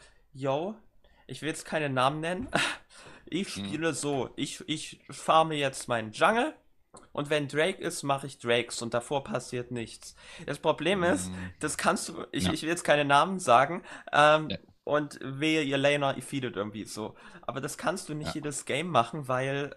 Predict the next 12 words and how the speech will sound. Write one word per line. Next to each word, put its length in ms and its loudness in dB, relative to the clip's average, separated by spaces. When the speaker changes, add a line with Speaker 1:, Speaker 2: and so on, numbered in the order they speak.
Speaker 1:
äh, 300 -6
Speaker 2:
Nee. 200 -4
Speaker 1:
ja, 100 4
das 220 -6
Spiel, 560 -6
du 140 -10
musst 200 -2
halt 240 -4
deinen 240 0
Spielplan 480 -6
immer 160 0
anpassen. 420 -4